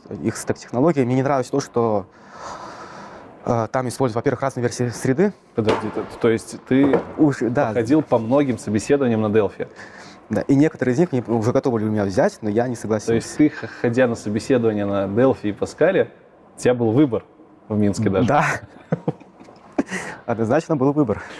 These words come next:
Speaker 2: Окей. В итоге что ты выбрал?
Speaker 1: Э, в итоге я выбрал спокойную такую компанию, всем известную, э, Евроторг.
Speaker 2: Это же Евроопт наш, ну, э,
Speaker 1: Евроопт,
Speaker 2: учредитель.
Speaker 1: в частности, Евроопт.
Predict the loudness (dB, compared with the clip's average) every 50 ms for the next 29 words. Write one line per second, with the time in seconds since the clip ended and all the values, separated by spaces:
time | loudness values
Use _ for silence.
0 | -10 -2 0 0 0 2 0 0 0 0 -4 -6 -12 -18 -18 -18 -16 -16 -16 -18
1 | -18 -18 -16 -12 -12 -12 -12 -12 -16 -20 -18 -18 -18 -4 -4 0 2 2 2 0
2 | -2 -2 -4 -2 0 2 2 2 2 2 0 -2 -4 -6 -12 -20 -20 -14 -6 -2
3 | 0 2 2 2 2 2 0 -4 -8 -16 -20 _ -4 -2 0 2 2 2 2 2
4 | 2 2 2 2 2 2 2 2 2 0 -2 -2 -8 -16 -20 -18 -18 -12 -6 -4
5 | -4 0 2 2 2 2 2 0 -2 -4 -2 0 0 2 2 0 -2 -6 -4 -4
6 | -2 -2 2 2 2 2 2 0 -4 -8 _ _ _ _ _ -4 -2 -2 -2 -2
7 | -2 0 2 2 0 0 -2 -2 0 0 -2 -6 -12 -20 -20 -20 -20 -20 -20 -20
8 | -20 -20 -20 -20 -20 -10 -6 -4 -2 -2 -4 -6 -6 -2 0 0 0 0 -4 -6
9 | -10 -14 -14 -14 -16 -18 -18 -20 -20 -20 -20 -20 -20 -20 -20 _ -20 -20 -10 -2
10 | 0 0 0 0 -2 0 2 2 2 4 2 2 0 -2 -6 -12 -20 -20 -20 -10
11 | -8 -6 -6 -6 -4 -2 0 0 0 -2 -6 -8 -10 -10 -10 -10 -8 -2 0 0
12 | 0 2 0 0 0 0 -2 -2 -6 -10 -4 -2 -2 -2 -2 -4 -8 -10 -8 -6
13 | -4 -2 -2 -4 -4 -8 -16 -20